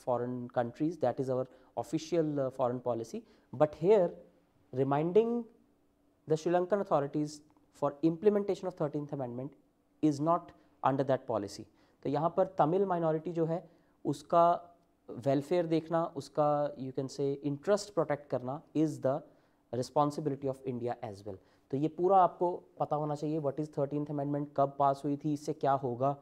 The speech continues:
और इसको अभी तक अच्छे से इम्प्लीमेंट क्यों नहीं किया गया है,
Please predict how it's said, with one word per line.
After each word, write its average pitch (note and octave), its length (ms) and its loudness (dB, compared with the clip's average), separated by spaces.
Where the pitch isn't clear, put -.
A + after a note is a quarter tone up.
और F3 300 8
इसको - 240 0
अभी E3 200 2
तक - 140 -4
अच्छे G#3 320 -2
से G#3 120 0
इम्प्लीमेंट F3+ 420 -4
क्यों F3 160 0
नहीं D3+ 180 0
किया A#2+ 220 -4
गया G2+ 140 -8
है, F#2+ 100 -16